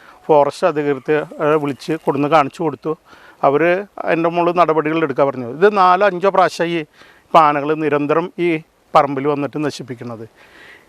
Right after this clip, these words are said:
ഇതുവരെ അധികാരികൾ കണ്ണ് തുറന്നിട്ടില്ല. ഏകദേശം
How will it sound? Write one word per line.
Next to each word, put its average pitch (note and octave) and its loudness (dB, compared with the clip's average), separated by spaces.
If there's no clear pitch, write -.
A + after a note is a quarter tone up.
ഇതുവരെ G3 6
അധികാരികൾ E3+ 2
കണ്ണ് E3+ 0
തുറന്നിട്ടില്ല. C#3+ -2
ഏകദേശം D#3+ 4